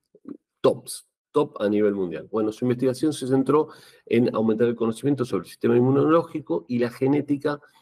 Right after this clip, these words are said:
de la resistencia natural. A la edad de noventa y seis años, sigue siendo un ejemplo viviente de su descubrimiento científico. A ver, daños que causan los radicales libres a las células. Fíjense, ahí tenemos un poquito lo que hablábamos antes, ¿no?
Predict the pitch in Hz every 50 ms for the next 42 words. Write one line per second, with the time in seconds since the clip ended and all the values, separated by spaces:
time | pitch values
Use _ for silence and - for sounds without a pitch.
0 | _ _ _ _ _ 101 101 101 98 98 95 - 98 - - 113 113 110 110 92
1 | 90 82 - 87 82 80 78 78 - _ _ - 87 92 92 95 104 107 107 107
2 | 110 113 113 113 123 123 147 147 139 - 165 151 147 151 147 - _ _ _ _
3 | _ _ _ - - 208 202 196 180 185 - 151 139 139 139 139 143 143 - -
4 | - 143 139 135 131 131 - 117 107 107 107 - 113 110 107 101 - 110 113 113
5 | 113 104 95 98 98 98 - 98 95 92 - - 87 85 82 - _ - 82 82
6 | 87 85 85 82 82 90 85 - - 80 76 71 - - - - - _ _ _
7 | _ _ _ _ _ _ _ _ _ - - - _ _ _ _ _ _ _ _
8 | _ _ - 151 160 160 151 156 156 160 208 220 220 226 214 220 - 139 - 156
9 | 160 156 - 156 143 135 120 131 127 110 110 113 117 127 135 127 113 117 120 120
10 | 117 123 123 - - - 104 98 92 - - 82 78 76 78 80 87 - - -
11 | 151 143 - 160 151 151 - - 175 170 170 - 117 123 123 123 123 123 123 127
12 | 131 127 - 117 104 107 110 113 - - 113 101 - - 98 98 101 98 95 95
13 | 90 - - 82 80 78 - 85 - 120 135 147 131